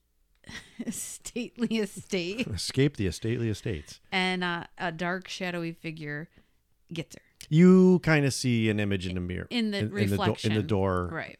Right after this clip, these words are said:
Speaker 2: Yeah, window. Um, so then we kinda cut to, we meet Kate.
Speaker 1: Yes.
Speaker 2: who
Speaker 1: Now,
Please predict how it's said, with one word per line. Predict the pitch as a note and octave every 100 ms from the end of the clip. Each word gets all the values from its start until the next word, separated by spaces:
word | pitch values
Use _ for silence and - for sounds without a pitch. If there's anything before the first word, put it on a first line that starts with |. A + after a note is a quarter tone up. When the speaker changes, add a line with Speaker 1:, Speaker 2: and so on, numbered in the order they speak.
| -
Speaker 2:
Yeah, | G2+ F2
window. | F2 E2+ D#2 - _ - - - - -
Um, | G2 F2+ E2+ - - - _
so | - D3
then | D3 D3+ D3 C#3+ -
we | B2+ B2 A#2+
kinda | - A#2+ A2+
cut | - A2+ A2+
to, | - A2+ A2 G#2 G2+ - - - -
we | A#2
meet | A#2 A2 G#2+ -
Kate. | - G#2 F2+ F2+ - _ _
Speaker 1:
Yes. | F#3 F#3
Speaker 2:
who | B2 A#2
Speaker 1:
Now, | G#2 G#2+